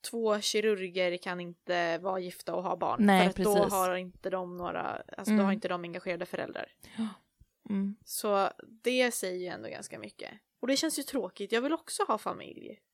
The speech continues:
Speaker 2: Mm.
Speaker 1: Det känns viktigt.
Speaker 2: Mm.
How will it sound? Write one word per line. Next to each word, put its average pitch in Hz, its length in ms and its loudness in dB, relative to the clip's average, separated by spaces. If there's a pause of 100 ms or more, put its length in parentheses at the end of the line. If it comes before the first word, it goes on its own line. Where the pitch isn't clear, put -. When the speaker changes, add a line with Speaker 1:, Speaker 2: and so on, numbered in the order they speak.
Speaker 2:
Mm. 208 320 0 (540)
Speaker 1:
Det 240 120 -8
känns 262 200 -6
viktigt. - 680 -12
Speaker 2:
Mm. 247 240 0